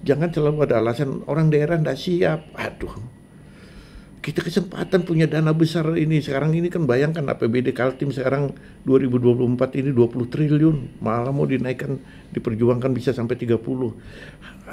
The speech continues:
Sudah waktunya kalau itu secara undang-undang dua puluh persen, kalau perlu Kaltim empat puluh persen untuk pendidikan. Nggak bisa kalau nggak kita, aduh, mah,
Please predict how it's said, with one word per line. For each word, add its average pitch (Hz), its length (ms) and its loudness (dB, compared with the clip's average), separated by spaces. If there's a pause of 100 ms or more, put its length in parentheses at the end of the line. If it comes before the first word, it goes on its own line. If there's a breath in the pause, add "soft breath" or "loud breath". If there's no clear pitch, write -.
Sudah 135 280 -4
waktunya 143 480 -2
kalau 143 240 0
itu 147 480 0
secara 131 320 2
undang-undang 135 560 2
dua 127 160 6
puluh 139 80 -2
persen, 147 480 -2 (200 loud breath)
kalau 143 200 0
perlu 160 240 -2
Kaltim 156 400 -2
empat 160 80 -6
puluh 175 160 -4
persen 165 400 -2
untuk 139 240 -2
pendidikan. 101 560 -2 (1400 loud breath)
Nggak 107 240 -6
bisa 202 480 0
kalau 175 240 4
nggak 180 160 0
kita, 165 240 -4 (320 loud breath)
aduh, 107 240 -6
mah, 104 640 -4